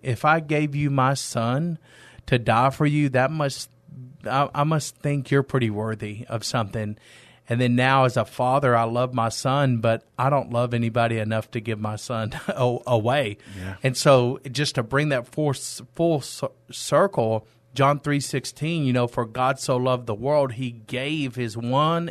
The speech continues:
Speaker 1: and only begotten son." For me, for whoever's listening, for you. And, uh, and so he purchased us, you know, with the blood of Jesus. And he, he thinks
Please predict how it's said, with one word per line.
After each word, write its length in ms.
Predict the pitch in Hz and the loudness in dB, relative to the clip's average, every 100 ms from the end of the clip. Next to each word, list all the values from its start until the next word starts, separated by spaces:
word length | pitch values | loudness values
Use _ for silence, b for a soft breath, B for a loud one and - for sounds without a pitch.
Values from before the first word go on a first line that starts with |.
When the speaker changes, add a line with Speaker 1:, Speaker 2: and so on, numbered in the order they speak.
| - | -4
Speaker 1:
and 180 | 135 - | -4 -4
only 360 | 127 139 143 139 | -4 -2 -2 -4
begotten 460 | 127 127 120 120 | -4 -4 -4 -4
son." 380 | 120 127 113 123 - B B B B - | -8 -8 -10 -12 -20 B B B B 0
For 200 | 147 131 | 4 6
me, 440 | 131 151 151 131 | 4 4 4 2
for 220 | - 127 | 0 -2
whoever's 540 | 98 151 151 139 127 131 | 0 2 2 2 0 0
listening, 640 | 123 147 - 135 120 110 | 0 0 -2 0 0 -2
for 240 | - 120 | -2 -2
you. 680 | 113 113 127 156 147 127 107 B B B B | 0 0 4 6 6 4 0 B B B B
And, 440 | 135 135 127 123 123 | 2 4 4 2 0
uh, 160 | - | -2
and 440 | 139 131 131 139 127 | -2 -2 -2 -4 -2
so 220 | - 135 | 0 0
he 200 | 120 151 | 2 -4
purchased 680 | - - 175 - 175 - - | -4 -4 -4 -2 -4 -4 -2
us, 380 | 120 117 117 - _ _ | 2 2 -2 -12 _ _
you 160 | 151 131 | 0 2
know, 140 | 131 | 4
with 180 | 127 127 | 2 2
the 80 | 120 | -2
blood 400 | 107 127 143 147 | -2 2 4 4
of 140 | 123 | 2
Jesus. 580 | 107 127 131 120 107 - | 0 0 0 -2 -4 -4
And 140 | 117 117 | -4 -4
he, 160 | 139 | -4
he 180 | - 143 | -4 -6
thinks 400 | - 143 143 | -2 -2 -2